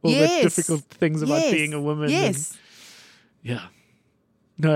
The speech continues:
Speaker 1: I'm glad
Speaker 2: I
Speaker 1: you enjoyed
Speaker 2: don't
Speaker 1: it.
Speaker 2: know how much that's reflected in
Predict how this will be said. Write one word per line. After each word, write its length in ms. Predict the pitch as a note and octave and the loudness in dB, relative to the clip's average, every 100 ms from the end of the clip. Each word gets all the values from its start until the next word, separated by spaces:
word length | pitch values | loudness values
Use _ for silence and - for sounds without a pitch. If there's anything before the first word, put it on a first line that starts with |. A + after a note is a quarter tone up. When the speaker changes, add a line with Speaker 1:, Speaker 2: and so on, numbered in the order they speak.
| C#3 | 2
Speaker 1:
I'm 100 | C3+ | -2
glad 180 | C3 D#3 | -2 0
Speaker 2:
I 40 | F4 | 2
Speaker 1:
you 80 | - | 2
enjoyed 220 | - C3+ | 0 2
Speaker 2:
don't 100 | B3+ | 2
Speaker 1:
it. 40 | B3 | 4
Speaker 2:
know 640 | B3 B3 A#3+ A#3 A#3 A#3 - _ - | 4 2 2 2 2 0 -4 _ -10
how 240 | A#3 A3 G#3+ | -2 0 2
much 840 | G3+ F#3+ F3+ D#3+ - - - - _ _ _ _ _ _ | 2 2 0 -2 -6 -8 -10 -18 _ _ _ _ _ _
that's 680 | E3 D3 F3 F3 E3+ - - | -20 -6 -2 0 -2 -6 -8
reflected 800 | D#3 D3 - D3+ A#2+ - - - - _ _ _ _ - | -6 -6 -6 -6 -6 -10 -20 -20 -20 _ _ _ _ -10
in 680 | D3+ D3+ C#3+ C#3+ C#3+ C#3+ | -6 -6 -6 -8 -12 -12